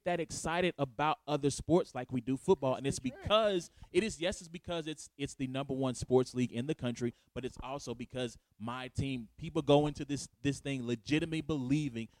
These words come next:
Speaker 1: because of what they did in free agency, because of what they did in the draft, because of the way the s-,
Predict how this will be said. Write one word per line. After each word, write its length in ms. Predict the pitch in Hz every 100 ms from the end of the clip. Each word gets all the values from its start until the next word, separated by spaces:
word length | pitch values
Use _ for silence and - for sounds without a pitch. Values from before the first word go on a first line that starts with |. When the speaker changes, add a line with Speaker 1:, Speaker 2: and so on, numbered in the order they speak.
| -
Speaker 1:
because 320 | 113 120 113
of 140 | 110 98
what 200 | 104 131
they 100 | 123
did 180 | 117 120
in 60 | 113
free 200 | 120 107
agency, 360 | 107 104 104 98 _
because 200 | - 123
of 120 | 110
what 300 | 95 117 147
they 120 | - 127
did 160 | 127
in 80 | 113
the 60 | 110
draft, 380 | 113 113 107 - _ _
because 540 | 135 - - 165 175 -
of 220 | 135 135 131
the 80 | -
way 380 | 131 123 131 143
the 160 | 120 131
s-, 240 | - -